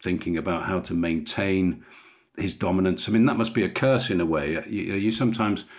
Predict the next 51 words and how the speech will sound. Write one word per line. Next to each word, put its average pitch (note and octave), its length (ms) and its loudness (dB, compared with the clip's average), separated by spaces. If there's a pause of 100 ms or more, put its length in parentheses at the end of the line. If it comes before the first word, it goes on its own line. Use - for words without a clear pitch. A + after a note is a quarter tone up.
(840)
you're A2 80 0
sometimes A#2 400 2
grateful A2+ 420 2
that G#2 60 2
you're G2+ 120 2
not B2 280 6
like F#2+ 240 -2
that, - 240 -6
because G2 240 -4
you G#2 80 2
must - 300 -6
put B2+ 180 -6
so A#2+ 120 0
much G2 200 0
pressure B2+ 500 0
on F2+ 100 2
yourself E2 520 -4
to E2+ 100 -6
maintain F#2+ 480 2
these F2+ 180 2
incredibly G#2+ 800 0
high F#2+ 220 -2
standards. G2+ 600 -2
And F#2+ 160 2
now G#2 260 2
in F2+ 100 2
a F#2 40 2
league F2+ 340 2
where, F2+ 380 2 (520)
you A2 100 2
know, E2 160 0
everybody's F#2+ 560 2
at E2+ 160 -2
your E2+ 140 -4
heels, E2 380 0
or E2 120 0
at E2 60 -4
least E2+ 300 -4
five F2 320 0
or D#2 60 -4
six - 280 -4
clubs E2 380 -4
are, D2+ 260 -4
everybody's E2+ 480 -2
spending, E2 440 -2
everybody's D#2+ 440 -2
improving D#2 600 -2
all D#2 140 -4
the D#2 80 -6
time. D#2 440 -2
So E2+ 340 -6